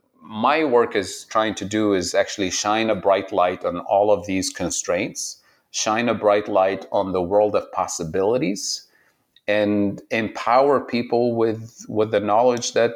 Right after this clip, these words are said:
a better future is within reach if you have a coherent strategy to, uh, to achieve it, and if you understand what the real obstacles are. The real obstacles is not necessarily the lack of financial resources.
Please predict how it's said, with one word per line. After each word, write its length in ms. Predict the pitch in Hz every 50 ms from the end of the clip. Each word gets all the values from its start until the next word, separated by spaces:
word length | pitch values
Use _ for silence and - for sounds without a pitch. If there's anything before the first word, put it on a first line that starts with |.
| - - -
a 80 | 120
better 320 | 104 107 113 120 131 143 135
future 400 | 131 - - 127 131 131 - 135
is 180 | 123 120 117
within 340 | 113 107 107 117 139 143 123
reach 520 | 107 139 185 - - - - - - - _ _ _ _ _ _ _ _ _
if 180 | 107 101 -
you 260 | - 110 101 98 90
have 360 | 90 90 - 113 117 127 123 113
a 80 | 107
coherent 540 | 101 - 110 101 - - 110 107 104 101 95
strategy 640 | - - - 107 98 98 98 95 87 95 95 92 90
to, 480 | 92 - - 95 90 87 87 85 82 _ - _ _ _ _ _ _ _ -
uh, 260 | 107 90 90 92 - - _
to 160 | - 101 90
achieve 380 | 87 - - - 156 160 147 147
it, 160 | 135 127 - -
and 120 | 104 101
if 160 | 98 - -
you 120 | 110 101 98
understand 640 | 98 95 90 95 90 - - - 107 107 104 95
what 160 | 95 92 -
the 100 | - 95
real 440 | 87 95 101 104 107 98 92 - - -
obstacles 680 | - 101 110 - - - - - - - _ - - - - -
are. 200 | - 50 50 - - _ _ _ _ _ _ _
The 100 | - 110
real 200 | 139 170 165 -
obstacles 520 | - 120 131 131 - 131 - - 107 95
is 160 | 95 90 92
not 300 | 104 101 104 110 110 -
necessarily 480 | - 101 - - - 101 98 95 92 90
the 100 | 87 90
lack 400 | 85 87 92 95 101 104 - -
of 340 | 95 90 80 80 85 - _ _ _ _ _ _
financial 800 | - - - 110 104 104 107 101 98 98 92 - - 98 85 82
resources. 880 | 87 110 - - - 82 82 80 - - - - - - - - -